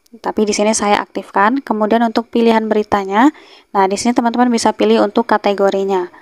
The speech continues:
Nah, kalau untuk kotaknya ini berwarna pink seperti ini, ini masih belum aktif. Jadi untuk mengaktifkannya teman-teman harus tap seperti ini. Jika sudah berwarna hitam ya teman-teman, berarti untuk kategorinya itu sudah terpilih dan sudah aktif.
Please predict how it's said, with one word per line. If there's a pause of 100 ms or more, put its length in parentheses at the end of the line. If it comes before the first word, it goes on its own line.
(1500)
Nah,
kalau
untuk
kotaknya
ini
berwarna
pink
seperti
ini,
ini
masih
belum
aktif. (480)
Jadi
untuk
mengaktifkannya
teman-teman
harus
tap
seperti
ini. (400)
Jika
sudah
berwarna
hitam
ya
teman-teman,
berarti
untuk
kategorinya
itu
sudah
terpilih
dan
sudah
aktif.